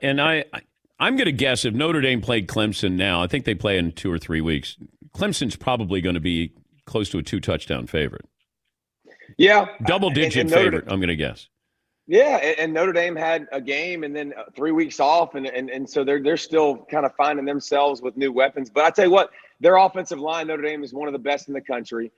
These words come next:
Speaker 2: Um, and Ian Book has a lot of experience, so you, you would hope they would make some plays. But I also said that about De'Aaron King in Miami, that they were gonna make some plays, and Brent Venables and that Clemson defense, just next guy up, next freak up, next five-star, putting them in there, and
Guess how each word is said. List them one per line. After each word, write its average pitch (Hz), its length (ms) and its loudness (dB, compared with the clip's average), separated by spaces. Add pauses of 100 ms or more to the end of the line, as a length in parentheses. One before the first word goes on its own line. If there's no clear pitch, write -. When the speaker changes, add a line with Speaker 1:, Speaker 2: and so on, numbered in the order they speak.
(280)
Speaker 2:
Um, 117 480 4
and 135 160 0
Ian 156 260 2
Book 156 240 6
has 143 180 2
a 139 40 0
lot 139 220 6
of 135 80 -4
experience, 139 680 -4
so 135 60 -4
you, 139 300 -2
you 143 140 -4
would 135 100 0
hope 151 260 4
they 139 120 2
would 127 140 0
make 135 200 0
some 113 140 -10
plays. 143 340 0
But 123 180 0 (340)
I 139 100 8
also 170 260 6
said 160 240 0
that 160 120 2
about 151 280 0
De'Aaron 147 340 -2
King 160 300 -6
in 139 120 -6
Miami, 143 500 -2
that 127 160 -8
they 139 100 -4
were 139 100 -4
gonna 135 140 -6
make 139 180 -4
some 127 160 -14
plays, 147 440 -4
and 127 140 -8 (460)
Brent 143 240 2
Venables 156 460 4
and 139 100 -4
that 139 160 -2
Clemson 151 380 -4
defense, 143 480 -4 (100)
just 131 320 -4
next 139 360 0
guy 143 260 6
up, 147 240 2
next 139 260 -2
freak 151 340 -6
up, 147 240 0
next 139 280 -4
five-star, 143 600 -2
putting 139 200 -2
them 139 140 -4
in 143 120 -4
there, 135 220 2
and 123 160 -4